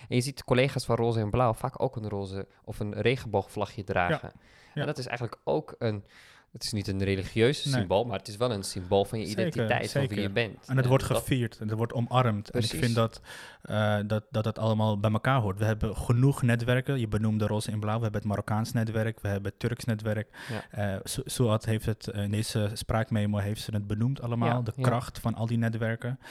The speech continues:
Speaker 2: Eh, dat het echt een expertisecentrum is binnen de politie. Nou, laten we ook vrij, eh, laten we ook ruimte maken voor hoofddoek.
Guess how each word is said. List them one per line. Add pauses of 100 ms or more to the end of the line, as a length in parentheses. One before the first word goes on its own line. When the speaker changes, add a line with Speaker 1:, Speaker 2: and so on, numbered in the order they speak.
(360)
Speaker 2:
Eh,
dat
het
echt
een
expertisecentrum
is
binnen
de
politie.
Nou,
laten
we
ook
vrij, (420)
eh,
laten
we
ook
ruimte
maken
voor
hoofddoek.